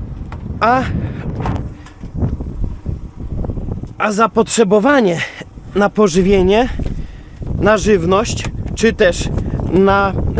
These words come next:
produkowanie pasz wzrasta. Chociaż z tym drugim to bym tu po-, polemizował, ponieważ, no, w trzodzie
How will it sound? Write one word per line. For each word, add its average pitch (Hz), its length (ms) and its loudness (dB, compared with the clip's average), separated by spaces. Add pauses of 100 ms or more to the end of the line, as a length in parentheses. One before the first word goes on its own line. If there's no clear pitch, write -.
(100)
produkowanie 196 800 2 (1500)
pasz 233 360 0 (480)
wzrasta. 214 520 2 (840)
Chociaż 226 400 -2 (160)
z - 120 -8
tym 226 240 2
drugim 220 360 2
to 202 120 4
bym 202 160 2
tu 180 80 -4
po-, 202 260 2
polemizował, 208 800 4 (140)
ponieważ, 190 460 4 (480)
no, 202 280 4
w - 200 -8
trzodzie 196 540 4